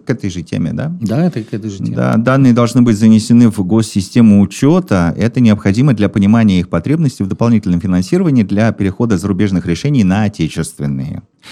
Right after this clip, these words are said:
Speaker 1: В чем такая, э, сложность? Я посмотрел, м, ваш сайт. Ну, там все то же самое, что и у Microsoft есть. А в чем такая сложность? Взять и перейти, перейти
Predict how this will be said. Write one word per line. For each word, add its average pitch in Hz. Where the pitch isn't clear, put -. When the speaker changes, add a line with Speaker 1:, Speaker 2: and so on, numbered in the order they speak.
Speaker 1:
В 117
чем 247
такая, 165
э, 101
сложность? 107
Я 147
посмотрел, 120
м, 90
ваш 95
сайт. 85
Ну, 87
там 190
все 240
то 226
же -
самое, 180
что 131
и 117
у 107
Microsoft 107
есть. 95
А 151
в -
чем 160
такая 113
сложность? 107
Взять 170
и 156
перейти, 143
перейти 131